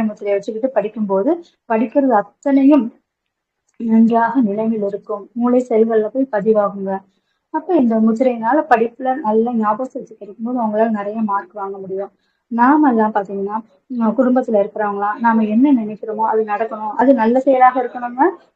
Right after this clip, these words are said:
அதுதான் சொன்னேன், யாருக்கும் துன்பம் தராம நமக்கும் நன்மை தரணும், அடுத்தவங்களுக்கும் நன்மை தரக்கூடிய எந்த செயலை நீங்க செய்யணும்னு விரும்பினாலும்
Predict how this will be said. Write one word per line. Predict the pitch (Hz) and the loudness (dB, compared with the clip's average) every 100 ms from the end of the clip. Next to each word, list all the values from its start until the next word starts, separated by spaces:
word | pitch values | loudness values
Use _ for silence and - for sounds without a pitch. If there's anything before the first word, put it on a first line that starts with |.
| - | -8
அதுதான் | 208 220 240 247 | 0 0 0 -2
சொன்னேன், | 226 285 381 _ _ - | -2 0 -2 _ _ -12
யாருக்கும் | 208 202 214 214 277 277 | -2 0 0 0 0 2
துன்பம் | 220 214 233 226 | 0 2 0 0
தராம | 208 202 196 277 - _ 214 | 0 2 2 0 -2 _ -8
நமக்கும் | 202 262 262 _ 349 359 | 2 2 2 _ 0 2
நன்மை | 240 214 226 | 4 2 0
தரணும், | 226 208 202 349 370 | 2 0 0 -2 -2
அடுத்தவங்களுக்கும் | 208 214 240 254 254 262 330 247 | -8 -8 -2 0 0 0 0 2
நன்மை | 214 233 | 2 0
தரக்கூடிய | 233 240 240 262 269 320 226 | -2 -6 -6 0 2 2 2
எந்த | 214 247 285 277 | 0 2 2 0
செயலை | 240 247 262 | -2 0 -2
நீங்க | 214 196 | -2 -4
செய்யணும்னு | 208 208 226 254 214 | -4 0 2 2 0
விரும்பினாலும் | 214 220 208 196 214 381 | 0 0 0 0 2 2